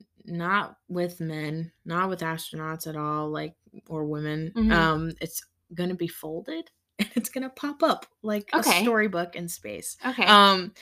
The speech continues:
Speaker 1: it's going to sit in an orbit, um, directly behind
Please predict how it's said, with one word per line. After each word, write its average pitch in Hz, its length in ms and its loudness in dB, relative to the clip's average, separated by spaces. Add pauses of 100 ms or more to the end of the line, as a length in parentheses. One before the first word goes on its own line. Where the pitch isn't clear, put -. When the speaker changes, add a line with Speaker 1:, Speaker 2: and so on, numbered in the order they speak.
(320)
Speaker 1:
it's 208 220 0
going 277 440 2
to 247 140 -4
sit - 640 -6 (720)
in 190 160 0
an 180 120 0
orbit, 175 680 -4 (400)
um, 165 720 -2 (1000)
directly 214 1120 0 (1040)
behind 180 1000 -4